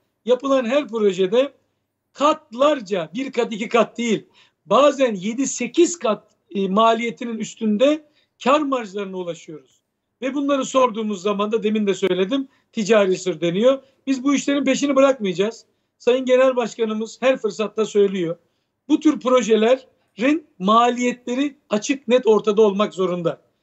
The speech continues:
Bu tür projelerin vatandaşın sırtına yük olmaması gerekir. Zaten bu projeler vatandaşın vergisiyle yapılıyor. Üstüne üstlük bir de kat ve kat maliyetlerle hem verdiği vergiden,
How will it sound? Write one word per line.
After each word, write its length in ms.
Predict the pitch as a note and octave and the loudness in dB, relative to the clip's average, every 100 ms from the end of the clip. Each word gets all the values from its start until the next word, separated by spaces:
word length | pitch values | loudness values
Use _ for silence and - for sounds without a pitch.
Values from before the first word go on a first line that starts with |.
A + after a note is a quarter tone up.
| _ _ | _ _
Bu 220 | - D4+ | 0 4
tür 220 | D4+ A3+ | 2 2
projelerin 680 | B3+ C4 G#3 A3+ G#3 A3+ - _ _ - | 0 2 2 2 2 2 -6 _ _ -2
vatandaşın 640 | A3+ C4 C4 C4+ B3+ C#4+ | 0 2 2 -2 -6 -8
sırtına 720 | B3+ - B3+ B3+ A#3+ B3+ B3 _ _ - | -8 -6 -6 -4 0 0 0 _ _ -4
yük 320 | A3 D4+ - | 0 0 2
olmaması 640 | A#3 D4+ D4 C4+ A3 - F#3 | 2 4 4 0 0 -10 -8
gerekir. 500 | F3 D#3+ D#3 D3 _ _ _ _ | -8 -8 -14 -20 _ _ _ _
Zaten 600 | D#3+ D4+ D#4 C#4 A3 F#3 | -2 -2 0 -4 -6 -8
bu 120 | C#4 | -10
projeler 640 | C4+ C4 G#3 A3 A3+ C#4 - _ _ G3+ | -2 -2 0 0 2 0 -2 _ _ -12
vatandaşın 680 | A3 B3+ B3+ B3+ C#4+ C#4 | -4 -4 -4 -8 -10 -6
vergisiyle 600 | G#3+ G#3+ G#3 - C4+ B3+ | -2 -2 -2 -8 -4 -2
yapılıyor. 480 | G#3 - D#3+ D3+ C3 _ _ _ _ - | -2 -4 -10 -10 -12 _ _ _ _ -8
Üstüne 420 | A3+ - C#4+ D#4+ | -6 -2 2 4
üstlük 440 | C4+ - G3+ - _ _ _ | 4 0 -6 -8 _ _ _
bir 120 | C4 C#4+ | 0 4
de 240 | A#3+ - | 4 2
kat 300 | - C#4+ C#4+ | -2 -2 0
ve 140 | A3 | -2
kat 240 | G#3+ A3 F#3+ | 0 -4 -2
maliyetlerle 920 | G#3+ A3 A3 A3 - B3 A3 E3 - _ _ _ _ _ - | -2 0 0 -2 2 2 2 -4 -6 _ _ _ _ _ -6
hem 300 | A#3+ D#4 B3 | -4 -2 0
verdiği 500 | A#3+ G#3+ B3 B3+ G#3+ | 0 0 -4 -4 0
vergiden, 560 | A3+ G#3+ G3+ A3+ F#3 | 0 0 0 0 -2